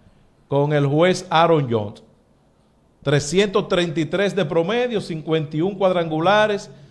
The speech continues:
ciento veintidós remolcadas. Por ha conectado cincuenta o más en tres temporadas. Vamos a buscar ese dato del juez Aaron Jones. Tiene que ser uno de pocos. Uno de pocos que ha conectado cincuenta o más honrones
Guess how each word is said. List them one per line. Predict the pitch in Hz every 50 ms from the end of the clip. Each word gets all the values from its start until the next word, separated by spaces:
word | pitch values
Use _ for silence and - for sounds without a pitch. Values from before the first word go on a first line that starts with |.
| _ _ -
ciento | - - - 156 160 160 156 165 156
veintidós | 160 160 151 147 156 151 170 180 - 196
remolcadas. | 185 170 165 147 143 - 143 139 135 131 123 120 -
Por | - - 160 175
ha | 180 -
conectado | 185 175 170 151 - - 175 165 165 160 156
cincuenta | - 151 143 135 - 160 160 156 147 151
o | 139 135
más | 147 147 147 143 - - - - - - - - - -
en | 139 135 123
tres | - 143 143 139 139
temporadas. | 143 131 120 - 127 113 117 131 147 156 156 160 170
Vamos | 190 226 277 254
a | 196 160
buscar | 135 - - - 117 110 117
ese | 113 - 123 110
dato | 98 90 82 87 - - - -
del | 120 123 123 120
juez | 120 143 139 143 139 -
Aaron | - 131 127 123 113 110
Jones. | 104 101 92 92 - _ _ _ _ _ _ _ _ _ _ _ _ _ _ _ _
Tiene | - 135 139 147 151
que | 143 160 143
ser | - 165 151 147
uno | 151 151 151 147
de | 147 147
pocos. | 147 - 165 160 160 - - 113 - - _ _ _ _ _ _ _ _ _ _ - - _ _ _ _ _ _ _ _ _ _ _ _ _ _ _ _ -
Uno | 147 151 180 208 202 214 214 214 - -
de | 139 139
pocos | 135 - - 165 151 147 147 127 110 -
que | - 143
ha | 139
conectado | 147 170 151 147 147 - 156 160 156 - -
cincuenta | - - 156 135 131 127 151 151 170 165 160 - 156
o | 139
más | 143 156 156 160
honrones | 175 147 135 143 147 143 139 117 107 110 - -